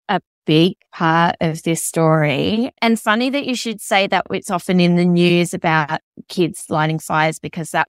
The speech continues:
was one of my sort of central questions, was we hear it on the news and you can't possibly get away from the fact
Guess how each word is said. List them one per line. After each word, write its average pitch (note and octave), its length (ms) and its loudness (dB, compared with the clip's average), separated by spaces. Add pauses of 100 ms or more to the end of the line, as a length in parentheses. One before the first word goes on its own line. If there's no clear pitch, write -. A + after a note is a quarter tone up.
was E3 320 -4
one E3 180 -4
of D#3+ 180 -2
my D#3+ 440 0
sort D#3+ 240 0
of D#3 80 -4
central - 460 0
questions, D3 640 -2 (100)
was D3 340 0 (360)
we F#3+ 140 2
hear F#3+ 280 2
it F#3 60 4
on F3+ 140 2
the F3 100 2
news F3+ 520 2
and E3+ 360 0
you E3+ 140 0
can't E3 440 0 (480)
possibly F3+ 500 -2
get E3+ 160 0
away D#3+ 280 0
from D#3+ 260 -6
the D#3+ 80 -4
fact - 540 -6